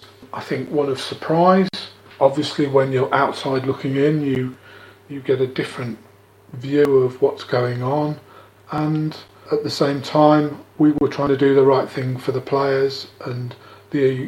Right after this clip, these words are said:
future development of, of what we've got. I think we felt one of the reasons sort of for the departure was we felt very much like second-class citizens, and, uh, that's not something you want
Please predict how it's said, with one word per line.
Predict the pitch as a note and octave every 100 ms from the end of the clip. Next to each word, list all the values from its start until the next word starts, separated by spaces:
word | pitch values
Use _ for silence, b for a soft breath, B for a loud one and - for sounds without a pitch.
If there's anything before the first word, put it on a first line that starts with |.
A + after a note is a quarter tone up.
| -
future | - D#3 D#3+ - C#3 B2+ A#2+ A#2+
development | C3 C3+ C3 A#2+ A#2+ B2+ -
of, | C3+ C3 - B B B -
of | C3
what | C#3+ -
we've | C#3 C3+
got. | F3+ C#3+ - - - - - - B - -
I |
think | - D3
we | C#3
felt | B2+ - D3 C3+ - - - B B B B
one | D3+ C#3+
of | B2+
the | B2+
reasons | C#3 C3 B2+ C3 B2 A#2 - - - -
sort | - C#3+
of | B2+ B2+
for | - C3
the | B2+
departure | - C3+ - E3+ - - B2
was | B2 A#2+
we | C#3+
felt | B2+ - B2+ - -
very | C3+ B2
much | B2 A2 - - B B B B
like | A#2 A#2 -
second-class | - - - C3 B2 A#2 -
citizens, | C3+ - A#2 A#2+ A2 A2+ C3+
and, | B2 A#2+ B2
uh, | B2+ B2+ - B B -
that's | D#3+ -
not | C#3 B2+ - -
something | - C#3 B2 - B2 A#2+
you | B2
want | B2 C3 A#2+